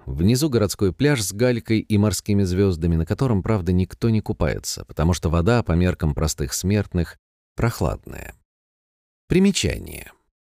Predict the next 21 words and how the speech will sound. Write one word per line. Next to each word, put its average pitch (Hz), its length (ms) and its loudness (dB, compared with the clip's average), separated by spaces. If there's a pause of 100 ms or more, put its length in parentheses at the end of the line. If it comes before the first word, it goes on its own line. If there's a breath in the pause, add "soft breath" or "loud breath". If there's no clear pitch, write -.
(580)
Работы 139 540 2
по 143 120 0
строительству 127 800 0
города 113 400 4
и 104 120 4
порта, - 580 -4
его 92 320 2
оборонительных 117 640 2
сооружений 117 560 2
были 117 220 4
прерваны 123 520 2
нападением 117 680 2
англо-французской 110 1080 2
эскадры 123 540 0
в 90 100 0
августе 117 540 0
тысяча 110 420 -2
восемьсот 104 540 0
пятьдесят 101 400 -2
четвертого 104 560 -2
года. 98 340 -2